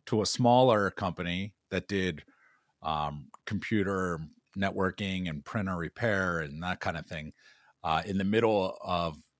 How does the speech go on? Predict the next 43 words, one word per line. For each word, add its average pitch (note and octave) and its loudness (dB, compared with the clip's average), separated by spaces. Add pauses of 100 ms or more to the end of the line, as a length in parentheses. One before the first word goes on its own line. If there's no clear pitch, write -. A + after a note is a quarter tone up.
(140)
my D#2+ -4
junior G2+ -2
and D#2+ -4
senior D3 2
year, D#2+ -2
during D#2+ -8
the D2 -8
summer, G2 -2
I D#2 -2
moved D#2 -8
to - -12
the D2 -10
smaller F#2 -4
company. D#2+ -12 (300)
And F#2 -2
that's A#2 4
really F#2+ 2
what F2+ -4
got F2+ -2
me F2+ -2
interested E2 -6
in D#2 -10
starting. D2+ -4 (300)
Well, C#3 6
I C3+ 8
was C#3 2
always D3+ 8
interested G#2 0
in E2 0
being, E2+ -2 (280)
uh, E2 0
an F#2 -2
entrepreneur, E2+ -2 (240)
um, D2+ -8 (280)
starting F#2+ 2
my E2 0
business, D#2+ -4
but - -6
this - 2
really F#2+ 2
kind E2 0
of D2 -4
solidified, D#2 -6